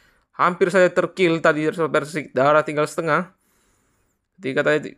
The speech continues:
patut Execution yang connect, pasti saya pastikan Versik akan kembali ke base-nya untuk respawn. Mengingat damage yang diberikan seorang Ray sangat ba-, sekeras, dan inilah akan menjadi akhir dari game kita yang ketiga ini.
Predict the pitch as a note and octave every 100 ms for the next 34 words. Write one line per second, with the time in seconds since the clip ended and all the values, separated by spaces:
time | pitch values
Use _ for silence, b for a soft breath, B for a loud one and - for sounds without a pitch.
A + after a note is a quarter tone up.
0 | _ - C3+ C#3 D3+ D3+ D3+ D3+ D3 D#3
1 | D3+ D3+ - D3 E3 F3 - D#3+ D#3 C#3+
2 | D3+ C#3 E3+ - _ _ _ - - C3+
3 | C#3 E3 E3+ D#3 D#3 - C3+ C#3+ C3+ C3
4 | D3+ _ _ _ _ _ _ _ _ -
5 | F3 - C3 D3+ E3+ _ _ _ _ _
6 | _ _ _ _ _ _ _ - C3 C#3+
7 | C#3 C3+ C#3 C#3 - C3 C3 C#3 C#3+ C3+
8 | C3+ C3+ C3+ C3+ - C#3 - - - D3
9 | C#3 C#3 B2+ A#2+ D#3+ F#3 F3 F3 D#3+ D#3+
10 | E3 F3 - E3 D3+ C3+ b b b D3
11 | D3 F3+ E3+ F3 - E3 D#3 D#3 D#3 D#3
12 | D3+ D3+ F3+ F#3 C3+